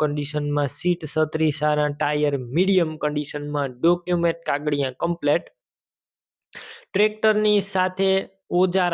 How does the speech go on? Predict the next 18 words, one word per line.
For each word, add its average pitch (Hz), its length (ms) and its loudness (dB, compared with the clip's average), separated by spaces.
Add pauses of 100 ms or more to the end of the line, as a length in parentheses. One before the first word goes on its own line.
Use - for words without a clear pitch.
આપવાના 156 580 -4
છે. 175 120 2 (680)
ઓજારમાં 190 680 2
દાંતી 180 500 -2
છે 185 140 0 (400)
અને 165 180 -2 (160)
રાપ 170 240 0 (160)
છે. 175 100 2 (640)
દાંતીમાં 190 680 -2
ફારવા 180 500 0
નવા 165 380 2
નાખેલા 156 540 -2
છે 151 80 0 (140)
અને 165 160 0 (120)
રાપની 175 640 -2
અંદર 185 340 2 (380)
નવી 165 400 2
રાપ 147 260 0